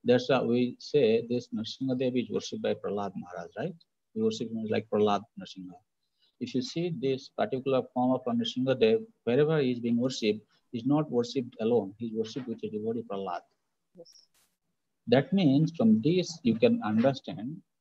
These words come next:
Speaker 1: that a devotee's eternal relationship with the Lord or his Swarupa Upalabdhi comes sometimes at the end of his sadhana practice.
Speaker 2: Oh.
Speaker 1: The Lord may reveal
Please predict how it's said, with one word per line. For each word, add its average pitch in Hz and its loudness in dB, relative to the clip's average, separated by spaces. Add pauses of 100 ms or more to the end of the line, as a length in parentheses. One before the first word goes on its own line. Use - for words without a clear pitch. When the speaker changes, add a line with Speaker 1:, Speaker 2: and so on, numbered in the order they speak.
(380)
Speaker 1:
that 123 -2
a 127 -2
devotee's 156 -2 (320)
eternal 170 0 (360)
relationship 135 -2
with 120 -4
the 120 0
Lord 117 2
or 143 4
his 151 -2
Swarupa 170 0
Upalabdhi 131 0 (920)
comes 156 6
sometimes 135 0
at 117 -2
the 117 -4
end 139 2 (100)
of 113 4 (100)
his 113 -10
sadhana 101 -8 (100)
practice. - -12 (420)
Speaker 2:
Oh. 190 -16
Speaker 1:
The 113 0
Lord 135 0
may 127 -2
reveal 117 8